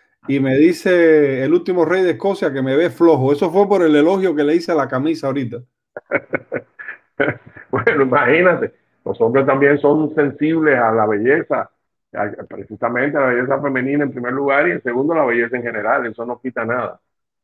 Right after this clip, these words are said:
Speaker 2: Mi vida mágica, Tadeo Blogs. Saludos, doctor Acosta, siempre un placer disfrutar de su sapi-, sapiencia. Y yo de que usted nos acompañe, mi vida mágica, un abrazo, bienvenido.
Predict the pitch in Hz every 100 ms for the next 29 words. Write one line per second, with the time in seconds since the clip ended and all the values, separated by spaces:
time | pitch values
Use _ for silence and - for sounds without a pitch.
0 | _ _ _ _ - 113 120 151 156 147
1 | 151 156 151 135 - 117 127 139 127 123
2 | 104 _ _ 107 117 151 139 139 127 123
3 | 143 135 - 95 - 127 131 139 127 117
4 | 131 127 107 110 117 131 - - 113 -
5 | 101 104 101 104 95 110 123 139 131 120
6 | 127 131 131 120 110 123 120 110 98 98
7 | 104 107 107 117 127 131 - 92 _ _
8 | _ _ _ _ - 113 117 120 120 127
9 | 117 113 101 _ - 104 107 110 127 107
10 | 90